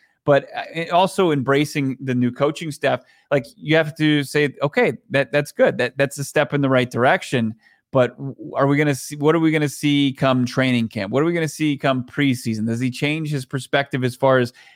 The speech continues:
how to approach preseason? And then w-, what's gonna happen, you know, when he gets back and the Cardinals are undermanned roster-wise? They don't have, they don't stack up, you know, as far as, eh,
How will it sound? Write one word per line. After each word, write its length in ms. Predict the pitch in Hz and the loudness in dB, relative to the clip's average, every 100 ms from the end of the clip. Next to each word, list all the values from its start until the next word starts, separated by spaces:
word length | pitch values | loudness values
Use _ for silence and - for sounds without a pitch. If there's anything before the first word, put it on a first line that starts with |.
| - | -4
how 200 | 131 135 | 0 2
to 140 | 139 | 2
approach 440 | 123 143 135 120 | 0 2 0 0
preseason? 680 | - 147 135 - 123 113 117 | -4 0 0 0 -4 -2 0
And 140 | 120 127 | 0 2
then 240 | 135 127 - _ _ _ | 0 -4 -8 _ _ _
w-, 220 | 120 131 - | -8 -4 0
what's 220 | 151 156 | 0 2
gonna 180 | 170 127 | 0 0
happen, 520 | 139 160 - 139 131 | 0 0 2 2 2
you 120 | 131 | 2
know, 160 | 135 123 | 4 4
when 440 | 120 127 123 123 - _ _ _ - | 4 2 2 0 -6 _ _ _ -12
he 200 | 135 131 | -6 -2
gets 240 | 131 143 | 0 0
back 480 | - 127 127 143 - | 2 2 2 0 -2
and 140 | 131 131 | -2 0
the 80 | 127 | 0
Cardinals 600 | 123 123 131 139 147 139 | 2 2 2 0 0 0
are 300 | 127 123 117 - - | 2 2 -2 -8 -2
undermanned 680 | 131 151 147 123 120 143 127 | 0 2 0 0 0 0 0
roster-wise? 800 | 117 139 - 143 123 127 147 139 | 0 0 -4 -2 0 2 0 -2
They 80 | |
don't 160 | 135 131 | -4 -2
have, 220 | 135 123 - - _ | -2 -2 -8 -20 _
they 100 | 127 | 0
don't 160 | 135 143 | 0 0
stack 360 | - 139 131 - | 2 2 2 4
up, 260 | 143 - _ | 2 2 _
you 200 | - 135 | -6 -2
know, 240 | 123 117 98 | 0 0 -4
as 160 | 123 | -6
far 280 | - 131 123 | 2 4 4
as, 380 | 117 113 - - _ _ _ _ _ _ _ | 2 -2 -8 -18 _ _ _ _ _ _ _
eh, 120 | - | -20